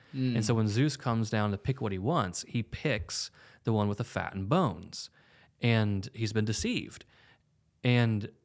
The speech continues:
Speaker 2: and so, ag-, again, his will is unalterable. So even though he's done this. So I, I think this is intriguing because, uh, as our guide explains, like, recalling Agamemnon's murderous dream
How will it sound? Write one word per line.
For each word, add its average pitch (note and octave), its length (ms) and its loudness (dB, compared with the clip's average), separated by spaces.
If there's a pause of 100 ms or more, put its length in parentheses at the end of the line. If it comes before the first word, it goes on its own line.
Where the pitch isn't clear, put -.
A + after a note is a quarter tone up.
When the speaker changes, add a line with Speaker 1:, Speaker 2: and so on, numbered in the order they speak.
(200)
Speaker 2:
and A#2+ 120 0
so, A2 280 2 (140)
ag-, A2+ 180 -4
again, A2+ 360 2
his G#2+ 200 0
will A#2 280 4
is G#2 80 0
unalterable. G#2+ 540 -4
So - 140 -4
even A#2 180 2
though G#2 360 0 (140)
he's G#2 240 -6
done C#3+ 220 0
this. - 340 -12 (560)
So D#3 180 6
I, D#3 260 2
I E3 80 4
think B3 140 4
this E3+ 120 4
is B2+ 140 4
intriguing F3 480 2
because, A2+ 720 0 (440)
uh, A#2+ 160 2
as A#2 120 0
our A#2+ 100 2
guide C3 360 2
explains, A2+ 840 0 (540)
like, A2+ 280 2 (360)
recalling G#3+ 560 4
Agamemnon's C3+ 840 4
murderous A#2+ 420 2
dream G#2 600 -4